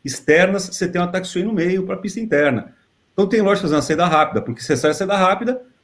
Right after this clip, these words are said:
entra noutra taxiway que é um pouco mais longa e vai empilhando um atrás do outro, se tiver um tráfego tão grande. Aqui opera segregado, opera paralelo, opera simultâneo,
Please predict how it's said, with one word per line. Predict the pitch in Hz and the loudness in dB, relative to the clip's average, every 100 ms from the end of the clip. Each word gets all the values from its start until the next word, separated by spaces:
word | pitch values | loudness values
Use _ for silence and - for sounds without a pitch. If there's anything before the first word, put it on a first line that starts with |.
| _ | _
entra | 147 170 | -2 2
noutra | 165 165 | 2 2
taxiway | 170 170 - 156 | 2 0 2 0
que | 151 | 2
é | |
um | 165 | 0
pouco | - 156 180 | 0 0 2
mais | 185 170 | 2 4
longa | 147 175 233 | 4 4 4
e | |
vai | 233 262 | 4 2
empilhando | 277 254 254 254 | 2 4 4 4
um | |
atrás | 254 247 247 | 4 2 4
do | 208 | 4
outro, | 196 | 2
se | - | 0
tiver | 208 | -4
um | 196 | 0
tráfego | 185 185 180 | 0 0 -2
tão | 208 | 0
grande. | 190 143 131 120 - _ _ _ _ _ _ _ - | 2 2 2 0 -6 _ _ _ _ _ _ _ -6
Aqui | - 202 | 0 0
opera | 185 165 147 | 2 2 2
segregado, | 160 139 131 156 165 123 | 2 2 2 2 2 0
opera | 139 123 | -2 -2
paralelo, | - 131 127 143 143 | -2 -2 2 4 4
opera | 110 123 | 0 -4
simultâneo, | 123 - 143 131 147 147 151 135 113 | -4 -6 -6 -2 0 2 2 2 0